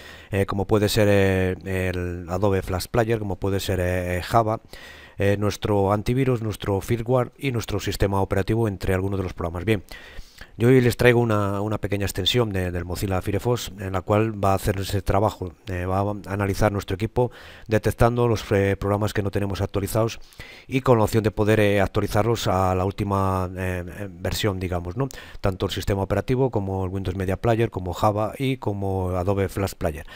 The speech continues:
Bien, pues dicho esto, comenzamos con el videotutorial. Bien, lo que vamos a hacer, vamos a copiar el siguiente link, que yo en la descripción del vídeo se lo voy a dejar.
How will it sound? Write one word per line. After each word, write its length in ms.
Bien, 160
pues 140
dicho 220
esto, 160
comenzamos 400
con 160
el 200
videotutorial. 640
Bien, 120
lo 80
que 60
vamos 160
a 40
hacer, 140
vamos 200
a 60
copiar 260
el 40
siguiente 360
link, 200
que 60
yo 80
en 60
la 40
descripción 360
del 100
vídeo 380
se 120
lo 80
voy 100
a 40
dejar. 320